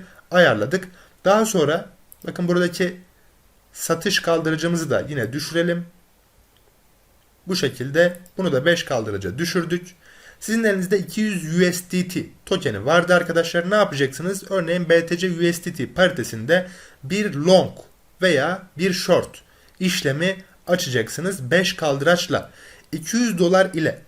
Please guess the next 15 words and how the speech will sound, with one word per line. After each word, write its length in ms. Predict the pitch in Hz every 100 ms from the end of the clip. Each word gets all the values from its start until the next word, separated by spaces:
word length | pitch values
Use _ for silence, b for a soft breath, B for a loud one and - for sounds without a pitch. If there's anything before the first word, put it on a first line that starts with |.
| _
beş 260 | 190 196 -
kaldıraçlı 680 | 175 170 160 170 165 180 117
bir 140 | -
işlem 320 | 165 - 104 95
açtığınız 500 | 180 175 139 113 131
zaman 300 | 165 147 165
ne 40 |
olacak 360 | 196 135 113 107
arkadaşlar? 600 | 104 113 113 - 185 120
Bin 240 | 170 185
dolarlık 520 | 131 113 113 147 165 156
bir 160 | 143
işlem 340 | 131 - 147 139
açmış 380 | 117 - 180 -
olacaksınız. 680 | 156 127 104 - 151 202